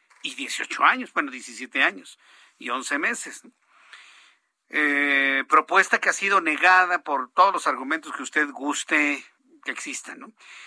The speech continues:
El asunto es que, bueno, pues los menores de dieciocho años evidentemente tienen la posibilidad de contagiarse con el covid diecinueve y consciente de ello, un menor de edad promovió, pues, un procedimiento legal para que les sea autorizada la vacuna contra el covid diecinueve.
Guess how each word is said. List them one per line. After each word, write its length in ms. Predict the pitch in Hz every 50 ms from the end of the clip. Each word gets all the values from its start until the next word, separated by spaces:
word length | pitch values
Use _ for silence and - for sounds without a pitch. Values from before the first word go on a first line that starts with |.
| - - - -
El 100 | - 240
asunto 300 | 180 - - 294 311 320
es 100 | 277 -
que, 100 | - 233
bueno, 240 | 170 156 151 127 113
pues 120 | 127 139
los 100 | 147 147
menores 300 | 156 196 214 254 269 277
de 100 | 254 220
dieciocho 460 | 190 180 170 - - 208 202 - 180 175
años 320 | 170 170 175 180 160 -
evidentemente 640 | 160 135 135 151 165 156 160 139 151 156 151 151
tienen 260 | 135 151 156 156 151 143
la 80 | 131
posibilidad 760 | - 139 131 - 151 139 135 135 139 143 139 143 147 147 147 147 151 _ _ - - - _ _
de 180 | 139 131 151
contagiarse 560 | - - 143 131 127 131 - 147 147 139 156 -
con 140 | 143 131
el 60 | 131 117
covid 260 | - 123 127 139 139
diecinueve 500 | 143 143 - 156 147 151 151 147 151 -
y 320 | 247 269 294 311 311 302 294
consciente 800 | - 285 269 269 269 247 - - 226 226 226 220 - - 220 185
de 240 | 226 220 202 180
ello, 320 | 156 135 117 120 120 - _ _ _ _ _ _ _ _ _ - - _
un 180 | - 170 196 214
menor 420 | 226 220 208 196 190 190 202 202
de 80 | 190 202
edad 280 | 185 175 175 190 180 -
promovió, 840 | - 180 165 160 151 156 151 151 156 147 143 165 165 156 160 147 - _ _
pues, 200 | - 156 - -
un 80 | 175
procedimiento 640 | 160 196 175 - 180 170 151 139 147 165 - 185 175
legal 320 | 156 143 139 156 175 180
para 260 | - 185 160 147 143
que 100 | - 143
les 140 | 127 127 117
sea 160 | - - 160
autorizada 420 | 170 - 180 147 131 - 160 160 165
la 140 | 165 147 131
vacuna 320 | 120 120 - 156 160 156
contra 240 | 160 143 127 123 120
el 40 | 113
covid 240 | 120 117 127 139
diecinueve. 540 | 139 143 135 - 139 127 160 190 - - _